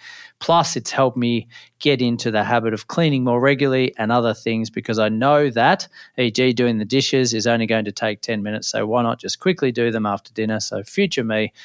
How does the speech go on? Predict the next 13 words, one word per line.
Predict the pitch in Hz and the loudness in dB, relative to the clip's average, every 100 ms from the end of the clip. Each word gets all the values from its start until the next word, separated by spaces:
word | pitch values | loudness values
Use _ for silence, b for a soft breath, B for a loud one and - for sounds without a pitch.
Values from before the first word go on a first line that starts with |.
| B | B
doesn't | - 131 120 | -2 0 0
have | 110 120 110 | -2 -2 -4
to | 104 | -6
deal | 107 104 | -4 -4
with | 104 | -4
them | 104 101 | -6 -2
later | 113 120 117 - B B | 0 0 -2 -4 B B
rather | 135 139 131 | 2 2 2
than | 110 107 | -2 -6
spending | - 110 107 | -6 -6 -4
another | 104 104 101 | -4 -4 -6
ten | - 110 101 | -8 -8 -8
minutes | 101 104 - - | -8 -8 -8 -10